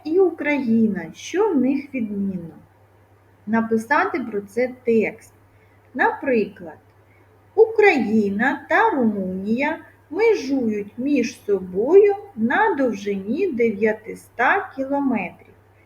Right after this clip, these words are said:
Вони близькі між собою побутом і народною творчістю. Вони мають гарні взаємовідносини в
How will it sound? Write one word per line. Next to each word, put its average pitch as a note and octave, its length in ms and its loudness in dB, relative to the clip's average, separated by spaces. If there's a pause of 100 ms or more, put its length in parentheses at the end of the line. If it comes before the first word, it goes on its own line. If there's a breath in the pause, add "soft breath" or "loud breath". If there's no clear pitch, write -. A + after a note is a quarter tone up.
(420 soft breath)
Вони C4 500 2
близькі C4 720 -2
між A#3 260 -2 (100)
собою A#3+ 720 -2 (140)
побутом A3+ 720 -6 (140)
і A#3+ 100 -4
народною C#4 800 0
творчістю. A#3 1000 -6 (840 soft breath)
Вони F4+ 400 2
мають F#3+ 460 -2
гарні F4+ 540 0
взаємовідносини C4 1700 -2
в D#4+ 80 -10